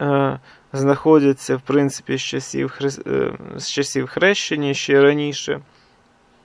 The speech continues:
І до достатньо пізніх часів, і,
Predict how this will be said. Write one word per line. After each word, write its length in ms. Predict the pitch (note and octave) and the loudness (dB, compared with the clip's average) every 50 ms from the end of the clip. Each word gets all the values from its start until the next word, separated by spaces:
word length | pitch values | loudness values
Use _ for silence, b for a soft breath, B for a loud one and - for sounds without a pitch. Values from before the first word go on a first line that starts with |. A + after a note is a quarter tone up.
| _ _ _ _ _ _ _ _ _ _ _ _ _ _ B B B B B B B B - | _ _ _ _ _ _ _ _ _ _ _ _ _ _ B B B B B B B B -4
І 140 | C#3+ D3+ D3+ | 0 0 2
до 140 | C#3 D3+ D3 | 4 4 4
достатньо 540 | C#3 C#3+ - - D3 D3 C#3 - C#3+ C#3+ | 4 2 2 4 2 2 2 2 -2 -4
пізніх 500 | C#3 - C#3+ C#3 C#3 C3+ C3+ C3+ C3 C3 | -2 -2 0 0 0 0 0 -4 -4 -6
часів, 680 | - - D3 D3 - - - F#3 F#3+ G3 F#3+ F3+ - - - | -6 -4 -4 -4 -4 -4 -6 -4 -4 -4 -4 -6 -12 -16 -10
і, 420 | - - C3+ C3 C3 - - - | -6 -4 -4 -2 -4 -4 -6 -6